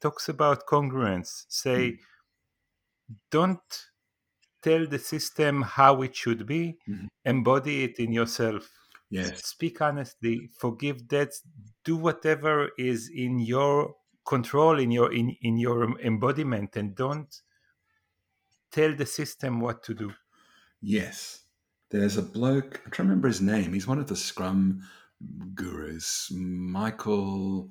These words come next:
Speaker 2: Sahato, I think, or something like that. Sahota, that's it. And I saw him give a talk where he was quoting Gandhi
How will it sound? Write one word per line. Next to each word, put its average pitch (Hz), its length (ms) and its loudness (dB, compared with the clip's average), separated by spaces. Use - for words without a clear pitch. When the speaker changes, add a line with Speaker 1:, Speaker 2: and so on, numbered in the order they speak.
Speaker 2:
Sahato, 101 640 -8
I 85 60 -18
think, - 240 -10
or 87 40 -8
something - 240 -10
like - 200 -16
that. - 240 -12
Sahota, 131 420 4
that's 104 220 -6
it. - 100 -14
And 95 420 6
I 110 60 2
saw 107 160 0
him 95 140 4
give 92 120 0
a 90 60 -2
talk 92 280 -2
where 90 120 -4
he 90 140 -6
was 87 280 -8
quoting 92 440 0
Gandhi 90 640 -2